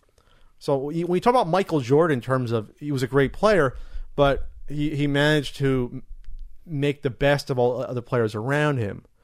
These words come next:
And that's something Kobe Bryant even said. He said, "Getting the most out of players isn't just throwing the ball at them when you pass to them. You have to, um, like, manage these people. You have to bring out the best in them throughout the season, keep them motivated." And that's,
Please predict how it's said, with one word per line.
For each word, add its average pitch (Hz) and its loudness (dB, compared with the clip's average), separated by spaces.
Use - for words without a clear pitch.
And 135 -2
that's 139 0
something 127 0
Kobe 120 2
Bryant 127 2
even 107 -4
said. 110 -2
He 101 -2
said, 104 -8
"Getting 147 4
the 143 2
most 131 2
out 120 -4
of 113 -6
players 120 0
isn't 117 -4
just - -6
throwing 117 0
the 110 0
ball 131 4
at 113 0
them 101 -2
when 104 -4
you 104 -6
pass 151 -2
to 101 -12
them. 92 -14
You 107 -6
have 113 0
to, 107 -4
um, 131 -12
like, 120 -10
manage 120 0
these 110 -6
people. 95 -10
You 104 -6
have 110 -4
to 123 -6
bring 120 -6
out 123 -6
the 127 -8
best 123 -2
in 120 -2
them 95 -6
throughout 120 -2
the 123 -6
season, 127 -4
keep - -10
them 127 -6
motivated." 139 0
And 113 -4
that's, 165 -2